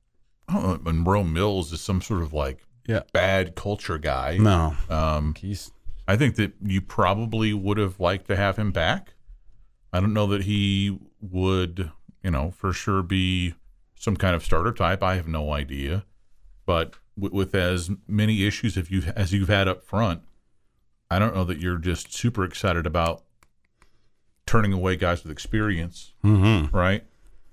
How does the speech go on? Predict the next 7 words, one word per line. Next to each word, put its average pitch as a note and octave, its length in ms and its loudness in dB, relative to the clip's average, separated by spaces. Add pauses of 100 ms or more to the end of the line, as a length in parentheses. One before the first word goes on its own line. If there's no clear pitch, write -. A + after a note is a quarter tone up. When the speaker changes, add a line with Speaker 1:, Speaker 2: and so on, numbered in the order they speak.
(140)
Speaker 1:
Um, G2+ 540 2 (460)
Speaker 2:
And G#2 260 4 (1300)
I, G#3 220 6
I B2 100 8
would C#3 100 2
assume F#2 380 4
Mills's F2+ 640 4